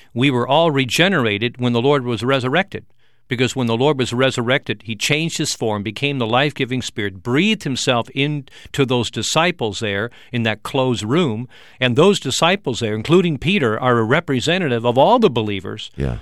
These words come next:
Speaker 1: that would receive the Lord Jesus through all the ages and through all the centuries. So it wasn't just those few believers in the house there, uh, in
Speaker 2: <laughs>
Speaker 1: Jerusalem that were,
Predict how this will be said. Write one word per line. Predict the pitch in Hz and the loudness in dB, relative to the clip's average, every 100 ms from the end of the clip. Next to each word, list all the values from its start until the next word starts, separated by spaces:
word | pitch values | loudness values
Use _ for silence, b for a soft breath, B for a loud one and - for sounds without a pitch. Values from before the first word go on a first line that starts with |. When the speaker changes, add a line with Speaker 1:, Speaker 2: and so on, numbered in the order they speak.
| b - | b 0
Speaker 1:
that | 127 123 - | 2 2 -2
would | 123 135 123 - | 2 4 2 -2
receive | 120 117 - 175 190 | -2 0 2 2 0
the | 139 | -2
Lord | 120 117 110 | 0 0 0
Jesus | 113 113 - - | -2 -2 -8 -6
through | 131 117 | -2 0
all | 123 127 | 0 -2
the | 135 | -4
ages | 165 185 131 110 | -4 -4 -6 -6
and | 120 | -6
through | 123 117 | -6 -4
all | 117 | -4
the | 127 | -6
centuries. | - 170 180 - 107 101 - B B B | -6 -4 -4 -8 -10 -14 -18 B B B
So | - 151 | 4 4
it | 131 | 6
wasn't | 160 202 139 117 | 4 2 0 0
just | 160 156 - | 0 0 -2
those | 143 123 113 - - - b | 0 0 0 -6 -12 -20 b
few | - 151 175 147 | -6 0 2 4
believers | 123 147 175 127 101 | 2 2 0 -2 -2
in | 110 107 | -4 -4
the | 98 | -2
house | 135 175 - 120 | -2 -2 -2 -4
there, | 104 98 104 b b - | -4 -4 -8 b b -4
uh, | 110 | 0
in | 110 | 0
Speaker 2:
<laughs> | 107 | 2
Speaker 1:
Jerusalem | 123 175 240 - 117 | 4 6 4 2 2
that | 120 120 | 2 2
were, | 117 107 | -2 -2